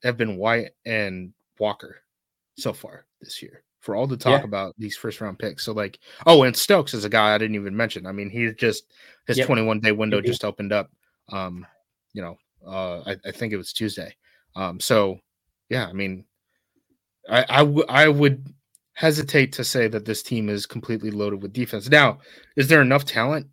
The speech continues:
Speaker 1: on the field to be able to do stuff? Yeah. I mean, if guys play to their assignments in that Lions game and a few fewer,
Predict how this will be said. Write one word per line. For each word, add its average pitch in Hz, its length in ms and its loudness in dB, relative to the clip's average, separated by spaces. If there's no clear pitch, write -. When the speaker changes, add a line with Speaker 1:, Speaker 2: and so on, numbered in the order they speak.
Speaker 1:
on 127 120 -2
the 123 60 -2
field 139 360 -2
to - 60 -14
be 123 120 -2
able 131 160 -2
to 107 60 -6
do 110 200 -8
stuff? 202 320 -4
Yeah. 147 260 -2
I 101 60 -6
mean, 113 260 -2
if 139 280 -2
guys 143 300 4
play 165 160 0
to 147 120 0
their 117 180 -2
assignments 113 720 -6
in 120 120 -6
that 107 220 -4
Lions 113 380 -2
game 101 500 -4
and 113 180 -4
a 95 60 -6
few 120 320 -6
fewer, 113 640 -4